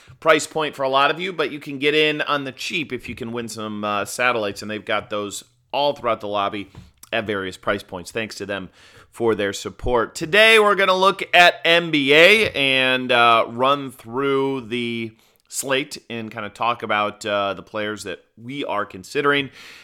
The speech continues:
And, uh, for my lineups, as we get set for this Tuesday night, not a huge slate on Tuesday, but good enough for us to, uh,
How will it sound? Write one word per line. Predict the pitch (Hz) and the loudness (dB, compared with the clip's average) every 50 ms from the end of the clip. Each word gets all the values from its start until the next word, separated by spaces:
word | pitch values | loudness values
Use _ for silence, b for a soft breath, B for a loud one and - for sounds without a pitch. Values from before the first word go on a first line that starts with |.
| B | B
And, | B - 120 127 127 127 127 127 127 131 123 | B -4 -2 0 2 2 2 0 0 -2 0
uh, | 127 123 123 123 123 120 117 - - | 2 4 4 4 4 4 2 0 -2
for | - - 123 127 | -6 -6 -6 -4
my | 117 117 143 202 | -2 0 0 0
lineups, | 247 139 90 92 82 80 95 - - - - - | -2 -4 -8 -10 -12 -14 -14 -14 -16 -16 -14 -14
as | 87 98 90 92 | -14 -14 -14 -12
we | 98 110 | -12 -12
get | 92 104 104 - | -10 -12 -12 -12
set | - - 113 - - | -8 -6 -6 -6 -6
for | - | -8
this | 110 98 98 - | -12 -12 -12 -12
Tuesday | - - 107 98 92 104 | -12 -12 -12 -10 -10 -6
night, | 104 107 123 180 240 | -6 -4 -6 -6 -4
not | - - 392 | -4 -4 -4
a | 349 | -4
huge | - - 220 214 202 156 - | -6 -8 -10 -8 -8 -6 -8
slate | - - 151 151 147 135 | -6 -2 0 0 2 2
on | 135 123 117 110 | 0 -2 -2 -6
Tuesday, | - - 117 117 123 - - | -10 -10 -12 -10 -10 -10 -10
but | - 208 175 135 110 | -10 -10 -12 -12 -4
good | - 165 156 139 | 2 2 2 2
enough | 131 113 104 98 110 139 - - - - - - | 2 -2 -2 -2 -2 -2 -4 -6 -12 -20 -20 -20
for | - - 120 120 110 | -10 -4 -2 0 2
us | 107 117 - - - - - | 2 2 0 -2 -8 -10 -8
to, | - 131 127 120 110 110 | -8 -6 -6 -4 -2 0
uh, | 110 107 107 101 | 2 2 2 2